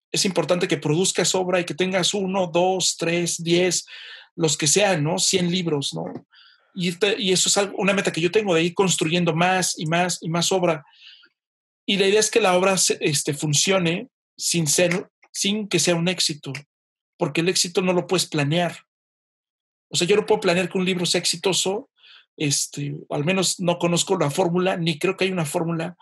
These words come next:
la, una fórmula del éxito, pero sí creo que po-, tenemos una fórmula para hacer un buen producto, un buen libro, una buena obra, que le guste a las personas. Y bueno, eh, si en algún momento uno de esos libros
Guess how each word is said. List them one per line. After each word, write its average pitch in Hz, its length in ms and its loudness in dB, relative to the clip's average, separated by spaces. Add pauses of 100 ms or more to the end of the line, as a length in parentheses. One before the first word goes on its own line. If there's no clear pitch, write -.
(400)
la, 165 100 0
una 180 160 4
fórmula 170 380 2
del 143 120 2
éxito, 170 560 -2 (400)
pero 170 160 2
sí 202 180 2
creo 208 180 2
que 214 100 -4
po-, 202 160 0
tenemos 185 420 0
una 202 120 2
fórmula 190 320 0
para 156 120 0
hacer 170 200 0
un 170 140 -2
buen 185 180 2
producto, 175 580 -2 (360)
un 170 140 0
buen 185 160 4
libro, 175 240 2
una 175 160 2
buena 175 300 2
obra, 175 360 -2 (380)
que 165 120 0
le 156 100 2
guste 226 320 0
a 214 60 2
las - 140 -2
personas. 185 720 -2 (360)
Y 196 120 -2
bueno, 190 440 0 (380)
eh, 147 800 2 (240)
si - 160 0
en 175 80 4
algún 175 200 2
momento 202 420 2
uno 226 240 4
de 208 80 4
esos 202 260 2
libros 175 600 0